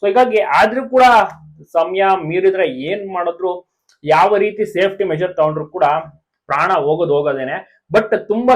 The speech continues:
ಕೇರ್‌ಫುಲ್ ಆಗಿ ಎಲ್ರೂ ಕೂಡ ಇದ್ದಾರೆ. ಕಾಫಿ ಎಸ್ಟೇಟ್ ನಲ್ಲಿ ಕೂಲಿ ಕಾರ್ಮಿಕರು especially, so, ಅವರು ಕೂಡ ಅಷ್ಟೇನೆ ಬೆಳಗ್ಗೆ ಬೇಗ, ಅಂದ್ರೆ ಬೇಗ ಬರಲ್ಲ, ಎಂಟು ಗಂಟೆ ಅಷ್ಟೊತ್ತಿಗೆ ಕೆಲ್ಸಕ್ಕೆ ಬರ್ತಾರೆ, ಆರು ಗಂಟೆ ಅಷ್ಟೊತ್ತಿಗೆ ವಾಪಸ್ ಹೊರಟೋಗ್ತಾರೆ. ಮತ್ತೆ,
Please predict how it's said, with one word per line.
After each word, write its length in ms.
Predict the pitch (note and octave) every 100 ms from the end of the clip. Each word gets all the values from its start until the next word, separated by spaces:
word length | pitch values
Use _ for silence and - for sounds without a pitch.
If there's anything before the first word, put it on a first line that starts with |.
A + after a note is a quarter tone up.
| B3
ಕೇರ್‌ಫುಲ್ 360 | G3+ G#3 F#3
ಆಗಿ 100 | G3
ಎಲ್ರೂ 260 | D#3 E3 A3
ಕೂಡ 180 | G#3+ F3+
ಇದ್ದಾರೆ. 240 | D3+ D3
ಕಾಫಿ 360 | - D3 D#3+ F#3+
ಎಸ್ಟೇಟ್ 380 | E3+ E3+ F3+ F3+
ನಲ್ಲಿ 180 | D#3+
ಕೂಲಿ 240 | D#3 A#3 A#3
ಕಾರ್ಮಿಕರು 480 | G3+ E3+ D#3 E3 D3
especially, 520 | C#3+ E3+ E3 E3+ F3+
so, 400 | G#3+ _ - F#3
ಅವರು 180 | G#3+ B3
ಕೂಡ 180 | B3 A3
ಅಷ್ಟೇನೆ 520 | G3+ - G3 G#3+ D#3+
ಬೆಳಗ್ಗೆ 440 | - G3 G#3+ A3
ಬೇಗ, 480 | G3 C3+ C#3 F#3 G#3+ G3
ಅಂದ್ರೆ 500 | F#3+ B3 A#3 D3+ C#3
ಬೇಗ 180 | G3+
ಬರಲ್ಲ, 260 | G#3+ F3+ E3+ G3
ಎಂಟು 200 | G3 A#3
ಗಂಟೆ 200 | A#3 A3+
ಅಷ್ಟೊತ್ತಿಗೆ 280 | G#3 F#3+ F#3+
ಕೆಲ್ಸಕ್ಕೆ 320 | D#3+ D#3+ E3
ಬರ್ತಾರೆ, 300 | D3 D3 G#3+
ಆರು 220 | C#3+ E3+
ಗಂಟೆ 160 | F3+ E3+
ಅಷ್ಟೊತ್ತಿಗೆ 260 | E3 G3
ವಾಪಸ್ 280 | F3+ C#3 D3
ಹೊರಟೋಗ್ತಾರೆ. 440 | C#3 C3 B2+ D#3 F#3
ಮತ್ತೆ, 560 | D#3 D#3+ G#3+ - _